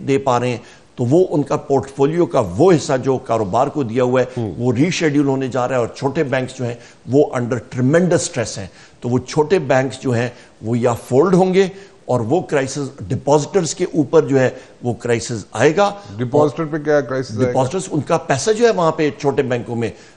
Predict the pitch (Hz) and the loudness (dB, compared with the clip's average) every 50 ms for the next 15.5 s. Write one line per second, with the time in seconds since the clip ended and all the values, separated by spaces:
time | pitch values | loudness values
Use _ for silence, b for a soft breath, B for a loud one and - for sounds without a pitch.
0 | B - 117 170 214 226 - 196 156 - - 123 113 98 92 95 87 - - - | B 0 2 4 4 4 2 0 -2 -2 0 0 0 0 0 -6 -8 -10 -14 -12
1 | 127 123 104 87 76 69 - - 113 113 117 - - 151 135 123 - 180 - - | -10 -8 -8 -8 -10 -14 -8 -4 -2 -2 -2 -4 -2 -2 -2 2 2 0 2 2
2 | 139 123 - - 170 160 147 151 156 160 135 127 143 143 143 143 127 120 120 120 | 2 2 2 2 0 4 6 6 6 6 4 4 2 2 2 2 -2 -4 -4 -6
3 | - 139 139 - - - 135 180 196 165 135 - - B B B B B B - | -8 -10 -10 -4 -2 0 2 2 2 4 2 2 2 B B B B B B -8
4 | - 120 147 165 143 143 139 147 170 - - 151 135 127 151 160 151 - 147 143 | 0 2 2 2 4 2 2 2 0 -2 -4 -4 -2 0 0 -2 0 2 0 2
5 | 143 151 151 - 170 151 165 139 123 123 135 135 - 147 - - - - 127 123 | 2 0 -2 -2 -4 -2 -2 0 0 0 0 -2 -4 -4 -6 -4 -4 -4 -4 -2
6 | - 151 151 170 170 156 131 117 127 120 - - 143 131 - - 131 123 - 139 | -4 -4 -4 -2 -2 -2 -2 -4 -4 -6 -4 -4 -6 -6 -4 -8 -10 -8 -8 -8
7 | 127 123 139 135 107 101 101 - 120 127 143 139 - - - 135 - - 143 131 | -2 -2 -2 -2 -2 -6 -8 -2 -2 0 -2 -2 -4 -10 -10 -10 -6 -6 -6 -4
8 | 113 135 131 - B B B B B B _ - 135 127 131 - - 180 190 208 | -2 -2 -2 -2 B B B B B B _ 0 0 0 2 0 0 2 2 4
9 | 220 208 175 131 - B B B B - 135 156 208 185 175 - 165 123 - 127 | 4 4 4 4 2 B B B B -2 2 4 4 4 4 0 -2 -2 0 -4
10 | 120 101 98 104 98 92 95 92 - - _ _ _ - 135 139 147 151 156 123 | -4 -2 -2 -4 -4 -6 -8 -12 -14 -18 _ _ _ -2 0 0 0 0 0 2
11 | 98 - 151 151 143 147 151 165 185 202 190 160 147 113 120 110 101 85 95 92 | 2 2 2 4 4 2 2 2 2 2 2 2 2 2 0 -2 -2 -4 -10 -14
12 | - - - _ _ 117 104 82 73 71 - _ _ _ _ - 107 110 113 110 | -14 -18 -20 _ _ -14 -14 -14 -14 -18 -20 _ _ _ _ -6 -2 -2 0 0
13 | 110 107 101 - - - 139 135 131 - - 143 131 123 113 151 185 175 - - | 0 -2 -4 -6 0 2 2 2 2 2 2 2 2 4 4 4 4 4 2 0
14 | - 175 180 170 165 180 180 170 - 160 165 165 170 165 170 165 - - 165 180 | 0 0 0 2 2 2 2 2 2 2 0 0 2 0 -2 -2 0 0 -2 -2
15 | - - - 160 147 - 113 113 117 | -2 -4 -4 -4 -4 -4 -4 -8 -10